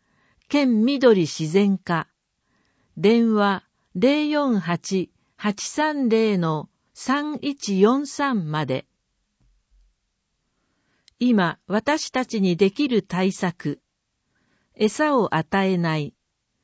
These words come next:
無意識のうちに餌を与えてしまっている可能性があります。熊やイノシシの対策にも有効。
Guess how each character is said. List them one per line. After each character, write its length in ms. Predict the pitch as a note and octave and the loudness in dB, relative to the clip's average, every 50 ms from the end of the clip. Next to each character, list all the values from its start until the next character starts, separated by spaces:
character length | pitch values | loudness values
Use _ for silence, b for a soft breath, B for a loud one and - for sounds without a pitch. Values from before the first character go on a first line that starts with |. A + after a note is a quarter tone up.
| _ _ _ _ _ - | _ _ _ _ _ 0
無 180 | F#3+ G#3 A#3+ | 2 2 4
意 120 | C#4 D#4 E4 | 2 0 -2
識 280 | - - - C4 B3+ | -6 -8 -6 -2 0
の 160 | A#3+ A3+ G#3+ | 2 4 4
う 80 | F#3+ F#3+ | 2 2
ち 220 | F#3 - A3 A3 | 0 0 0 2
に 200 | G#3 G#3 G3 - | 4 4 2 2
餌 340 | F#3+ G3+ - - D4+ D4 C#4+ | 0 -2 -2 -2 0 2 2
を 120 | A#3+ G#3+ - | 2 2 2
与 280 | - - - B3+ B3+ | 0 -2 -2 -2 -2
え 80 | B3 B3 | -2 -2
て 120 | - B3 | -2 -4
し 160 | A#3 - A#3+ | -4 -4 -2
ま 140 | A3+ A3+ A3+ | -2 0 0
っ 40 | A3+ | -2
て 220 | - _ - A3+ A3 | -4 _ 0 0 2
い 120 | A3 G#3 | 2 2
る 120 | F#3+ G#3+ G#3 | 0 -4 -4
可 200 | - - G3 G3 | -2 -2 0 2
能 220 | G3+ G3+ G3+ G#3 | 2 2 2 0
性 360 | G3+ - - G3 F#3+ F#3+ F#3 F#3 | -2 -2 -2 -2 0 0 0 0
が 200 | F3 E3+ E3 E3 | 0 0 0 -2
あ 60 | D#3+ | -2
り 140 | D3+ D3 D3 | -2 -4 -4
ま 160 | C#3+ C#3 D3+ | -4 -6 -6
す。 280 | - - - - _ _ _ _ _ _ _ _ _ _ _ _ _ _ _ _ _ _ _ _ _ _ _ _ _ - | -8 -12 -18 -20 _ _ _ _ _ _ _ _ _ _ _ _ _ _ _ _ _ _ _ _ _ _ _ _ _ -6
熊 320 | - A3+ A#3+ C4 C#4+ C#4+ | 0 2 2 4 4 2
や 200 | C4+ A3 G3 F#3+ - | 2 2 0 0 0
イ 120 | F#3+ A3 | 0 0
ノ 140 | A#3+ C4+ D4+ | 2 0 -2
シ 160 | - - D4 | -2 -6 -6
シ 140 | C4+ - A#3+ | -6 -2 -2
の 140 | G#3+ F3+ E3+ | 0 0 -2
対 260 | - G#3+ G#3+ A3+ A#3+ | -2 -2 -2 -2 -2
策 320 | - - B3 A3+ - A3+ G#3+ | -2 -4 -6 -4 -2 0 2
に 140 | G#3+ G#3+ | 2 2
も 160 | G3 F3 D3+ C#3 | 2 2 0 0
有 320 | C#3 D#3 E3 F3 F3+ E3+ | 0 2 2 2 2 0
効。 480 | - - - D#3+ D3+ D3 C#3 B2+ C3 | -4 -6 -6 -4 -4 -4 -6 -8 -10